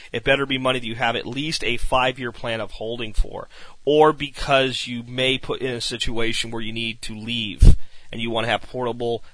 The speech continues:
private currency options. Those are the two reasons for gold today if you don't o-, own any. Silver, I think, is still a great buy at its current price. I'm still investing in silver on a monthly basis. But don't overthink this stuff, because it's like trying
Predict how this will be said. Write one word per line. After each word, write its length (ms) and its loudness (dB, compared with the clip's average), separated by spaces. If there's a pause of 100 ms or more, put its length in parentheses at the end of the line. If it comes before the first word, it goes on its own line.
(100)
private 480 0 (160)
currency 580 -6
options. 540 -8
Those 260 -10
are 60 -10
the 100 -12
two 200 -10
reasons 340 -8
for 140 -12
gold 300 -8
today 440 -4 (280)
if 160 -12
you 100 -8
don't 220 -4
o-, 260 -4
own 180 -6
any. 220 -6 (200)
Silver, 480 2
I 120 2
think, 240 -4
is 80 -4
still 220 -2
a 100 -2
great 400 -4
buy 200 4
at 120 0
its 140 -6
current 300 -6
price. 380 0 (240)
I'm 100 -8
still 280 -2
investing 420 -2
in 80 -8
silver 340 -4
on 100 -4
a 40 -8
monthly 360 -8
basis. 420 -6 (220)
But 180 -8
don't 260 2
overthink 560 -2
this 220 -6
stuff, 280 -2
because 320 -4
it's 160 -6
like 180 -2
trying 560 -2